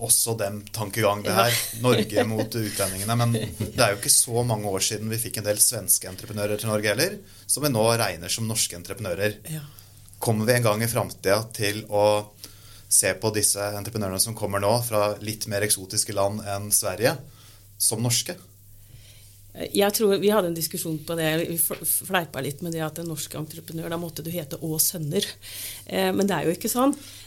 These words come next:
Speaker 2: Eh, og vi tenker, de vi kaller norske er de vi er kjent med i markedet, i det norske markedet, rett og slett. Eh, uansett hvor de kommer fra, og sånn blir det nok fremover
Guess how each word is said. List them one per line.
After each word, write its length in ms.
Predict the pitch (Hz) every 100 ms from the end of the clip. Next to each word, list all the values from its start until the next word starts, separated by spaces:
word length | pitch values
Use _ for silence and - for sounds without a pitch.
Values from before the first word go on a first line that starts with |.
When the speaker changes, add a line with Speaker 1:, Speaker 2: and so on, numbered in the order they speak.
| -
Speaker 2:
Eh, 320 | 208 214 208
og 220 | - 214
vi 80 | 214 220
tenker, 400 | 277 226 - 202
de 160 | 190 214
vi 80 | 247
kaller 240 | - 214 208
norske 380 | 226 - 220
er 20 | 220
de 80 | 202
vi 80 | 185
er 80 | 196
kjent 460 | - 143 143 - 175
med 140 | 185
i 20 |
markedet, 480 | 202 170 - - 196 - -
i 60 |
det 80 | 190
norske 260 | 190 - 185
markedet, 400 | 170 - 170 196
rett 220 | 196 214
og 20 | 262
slett. 260 | 254 - - - - - - -
Eh, 320 | 208 208 214
uansett 320 | 185 175 220
hvor 160 | 185 185
de 80 | 196
kommer 240 | 180 175
fra, 160 | 214 214
og 80 |
sånn 240 | 214 214 202
blir 240 | 165 151
det 80 | 170
nok 160 | 185 -
fremover 400 | 151 160 175